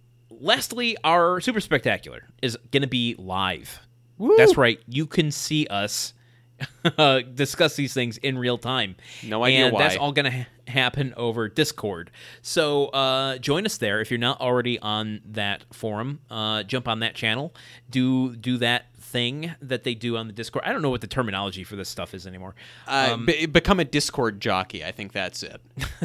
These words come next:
Speaker 1: Okay, Discord jockey. There you go. Uh, you can find our link on Twitter. Uh, I don't know if we have it on Instagram anymore, but I'll put it up there. You can find it. It's out there. Uh, join us on Discord,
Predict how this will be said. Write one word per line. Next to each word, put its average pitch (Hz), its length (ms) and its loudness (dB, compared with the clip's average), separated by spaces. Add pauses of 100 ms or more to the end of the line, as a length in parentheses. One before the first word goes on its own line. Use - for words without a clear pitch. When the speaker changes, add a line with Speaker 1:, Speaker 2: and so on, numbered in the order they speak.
(220)
Speaker 1:
Okay, 135 320 0
Discord 139 420 0
jockey. 87 360 -10
There 117 120 -4
you 123 120 -4
go. 92 180 -10 (520)
Uh, 120 680 0
you 151 140 0
can 139 100 -6
find 151 260 4
our 135 120 8
link 127 380 -2
on 117 440 -2
Twitter. 120 560 0
Uh, 107 280 -8
I 117 100 -10
don't 123 100 -8
know 123 80 -4
if 113 120 -4
we 120 120 -2
have 113 160 0
it 110 80 -2
on 110 100 -4
Instagram 110 380 -4
anymore, 107 320 -4
but 101 120 -4
I'll 98 100 -6
put 113 120 -2
it 107 80 -6
up 104 160 -6
there. 104 240 -4 (240)
You - 100 -6
can 214 120 0
find 139 260 2
it. 98 80 -8
It's 135 160 0
out 135 180 6
there. 90 320 -6
Uh, 117 200 0
join 131 260 -2
us 117 80 -4
on 120 80 -4
Discord, 113 520 -2